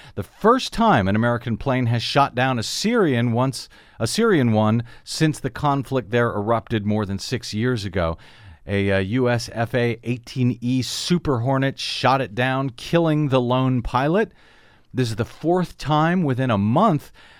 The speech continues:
that the U S has struck pro-Assad forces, and the first time the U S brought down a military, uh, Syrian military plane since the war began. In this instance, the goal was said to have been to protect U S backed fighters.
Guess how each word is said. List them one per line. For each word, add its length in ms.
that 120
the 100
U 220
S 160
has 160
struck 480
pro-Assad 1120
forces, 640
and 200
the 60
first 420
time 380
the 120
U 200
S 80
brought 240
down 220
a 20
military, 480
uh, 160
Syrian 440
military 400
plane 340
since 460
the 100
war 260
began. 540
In 220
this 240
instance, 520
the 100
goal 280
was 160
said 320
to 100
have 180
been 260
to 120
protect 560
U 320
S 160
backed 480
fighters. 800